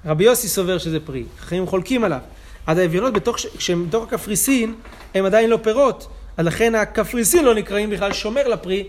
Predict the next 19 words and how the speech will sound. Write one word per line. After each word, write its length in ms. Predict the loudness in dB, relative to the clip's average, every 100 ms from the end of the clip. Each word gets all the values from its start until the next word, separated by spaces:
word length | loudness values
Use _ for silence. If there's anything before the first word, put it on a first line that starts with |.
| -14 -10
כי 100 | -4
אין 60 | -2
לנו 160 | 0
עדיין 220 | 0 0 -2
פה 100 | -6
פירות 260 | -6 -6 -6
בכלל. 240 | -8 -12 -18 -20 -20 -20 -20 -20 -20 -20 -20 -20 -20 -8
הגמרא 240 | -2 2
אומרת, 360 | 2 0 -2 -2
מתקיף 540 | -4 -4 -2 -4 -2
לה 140 | 0 0
רב 180 | -2 -6
שמעי 320 | -6 -4 -2
מן 200 | -2 -4
ההר 240 | -4 -4
דעה, 480 | -4 -2 0 0 -2 -6 -18 -20 -20 -12 -4
ובשאר 420 | -4 -2 -2 -2
אילני 320 | 0 0 0
מפליגי, 520 | -2 -4 -4 -4 -6